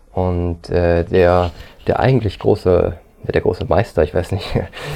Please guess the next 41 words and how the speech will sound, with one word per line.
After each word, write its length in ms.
man 80
es 60
auf 120
Deutsch 260
nennen 220
müsst-, 380
möchte, 360
aber 200
der, 280
der, 560
der 320
Sensei 420
in 100
der 80
Bäckerei, 400
in 40
der 140
ich 100
jetzt 180
arbeite, 560
der 80
ist 80
auch 60
so 120
um 120
die 140
achtzig 440
schon. 240
Und 180
er 140
hatte 180
schon, 380
er 80
hatte 160
noch 140
damals 380
gelernt 680
in 140
diesen 480
ehemals 480
deutschen 640